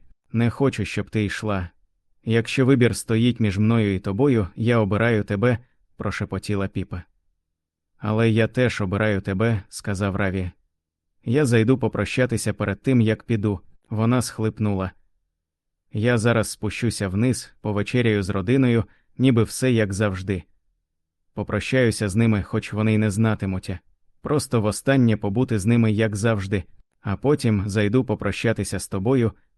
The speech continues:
а потім піду». Тиша. «Добре», нарешті сказав Раві, голос у нього став густішим, і в ньому з'явилося щось, чого Піп не впізнала. «Я тебе люблю», сказала вона.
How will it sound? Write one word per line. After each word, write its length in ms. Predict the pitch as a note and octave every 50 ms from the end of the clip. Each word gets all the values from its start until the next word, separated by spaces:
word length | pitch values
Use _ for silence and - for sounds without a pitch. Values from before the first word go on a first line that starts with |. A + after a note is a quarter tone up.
| _ _
а 160 | - G2 G2
потім 420 | - - B2+ C#3 C3+ - A#2 A2
піду». 420 | G2 - A2 G2 G2+ G2 F#2 F2+ E2+ - _ _ _ _ _ _ _ _ _ _ _ _ _ _ _ _
Тиша. 480 | - A2+ A2 G2+ - - G2 F2+ F2 - _ _ _ _ _ _ _ _ _ _ _ _ _ _
«Добре», 560 | G#2 G2 G2 A#2+ A#2+ A2 F#2+ G2 G2 F#2 F2 - _ _ _ _ _ _ _ -
нарешті 520 | G#2+ G#2+ G#2 A2 A2 G#2 - - - G#2
сказав 440 | - - - G#2+ F#2+ F#2 G#2 F#2+ F2+
Раві, 300 | G#2+ B2 B2+ A#2 A#2 - - _ _ _ _ _
голос 460 | - F#2+ A2+ C#3 C#3 B2 A#2 - -
у 60 | A2+
нього 280 | G#2+ A2 A2+ G#2 G#2 G2
став 300 | - - - A2 G#2 F2+
густішим, 680 | E2+ G2 F#2 - - - C3 C#3+ C3 - C3 A#2 A2 - - _ _ _ _ _ _
і 120 | - A#2
в 60 | A2+ A2+
ньому 260 | C3 D3 C#3 C3 A#2+
з'явилося 640 | G2+ G2+ G2+ A2 G#2+ A2+ C3 B2+ A#2 G#2+ - - G2+
щось, 400 | - - - C3+ C3+ A#2+ - -
чого 260 | - - A2 G2+ G#2+
Піп 260 | G2+ - C3 B2+ B2+
не 100 | B2+ A#2+
впізнала. 640 | A2 - - B2 A2+ G2+ A2+ A2 G#2+ G#2 G2 F#2+ F#2 - - - - _ _ _ _ _ _ _ _ _ _ _ _ _
«Я 320 | - - - A#2+ C3 C3 A#2+
тебе 280 | - A#2 G#2+ G#2+ A2
люблю», 460 | G2+ G#2 G#2 F#2 G2 G#2+ B2 C3 A2 - - _ _ _ _ _
сказала 560 | _ - - - G#2 G2+ F2+ G2+ G2 F#2 F#2+ F#2+
вона. 360 | F2 F#2+ F#2 F#2 F2+ F2